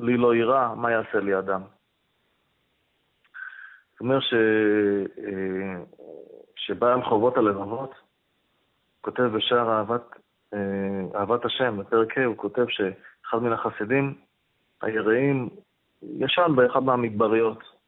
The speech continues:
לא יודע, כנראה גזר על עצמו גלות, צער גלות השכינה, ו-,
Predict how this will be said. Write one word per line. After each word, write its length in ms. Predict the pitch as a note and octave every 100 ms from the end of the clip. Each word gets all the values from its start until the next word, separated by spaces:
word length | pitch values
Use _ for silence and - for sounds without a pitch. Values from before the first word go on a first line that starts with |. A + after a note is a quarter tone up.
| -
לא 40 |
יודע, 160 | - A#2
כנראה 300 | - G#2 A2+
גזר 340 | G#2+ G#2+ A#2
על 80 | A2
עצמו 640 | G#2 - A#2 A2 G#2 D2 - _ - - D3+
גלות, 560 | G2+ A2+ D3+ C3 B2 - -
צער 140 | G2+
גלות 240 | G2 G2 F#2+
השכינה, 420 | F#2 - C3 C#3 - _ _ _ _ _ _ _ _ _
ו-, 840 | G#2 G#2 A2 A2 G#2+ G#2+ G2+ G2